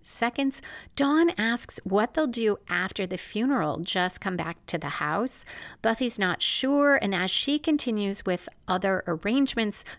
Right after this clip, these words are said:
Dawn asks Willow, can she go home with Willow after? And Buffy says she guesses it's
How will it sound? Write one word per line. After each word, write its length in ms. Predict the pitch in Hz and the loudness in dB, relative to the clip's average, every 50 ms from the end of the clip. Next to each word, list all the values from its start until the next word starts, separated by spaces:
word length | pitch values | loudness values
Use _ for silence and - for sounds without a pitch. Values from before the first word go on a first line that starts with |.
| - | -4
Dawn 440 | - 233 233 240 247 262 262 254 - - | 0 2 2 4 4 4 4 2 2 0
asks 460 | 196 185 190 185 - - - - - | -2 -2 -2 -4 -6 -10 -10 -12 -10
Willow, 380 | - 190 180 175 175 175 165 165 | -4 0 0 2 4 2 2 0
can 340 | - - - 170 175 180 185 | 0 -2 -2 0 0 0 0
she 180 | - - 214 | 0 0 0
go 180 | 190 185 165 165 | 0 0 0 0
home 380 | 160 170 156 151 151 151 151 156 - | 0 0 0 0 0 0 -2 -2 -4
with 480 | 180 165 165 160 160 - - 175 - | -2 0 0 0 -2 -4 -10 -8 0
Willow 540 | - 175 175 185 202 196 175 160 156 151 - - | 2 2 4 4 4 2 2 2 0 0 -2 -4
after? 640 | - 156 143 147 - - - - - - - 160 160 - _ _ _ | -4 -2 -2 -2 -4 -6 -6 -6 -6 -4 -4 -8 -10 -12 _ _ _
And 140 | - 226 220 | 0 0 2
Buffy 300 | 202 220 220 - 233 220 | 2 0 0 0 -2 -2
says 480 | - - 180 170 170 170 170 170 - - _ _ _ | -2 0 0 0 2 0 -2 -4 -6 -10 _ _ _
she 180 | - - 190 | -6 -4 -4
guesses 420 | 180 - 156 156 - - 160 165 - - | -2 -2 -2 -2 -2 -2 -4 -4 -6 -4
it's 320 | - 165 160 - - - | -2 -2 -2 -2 -4 -6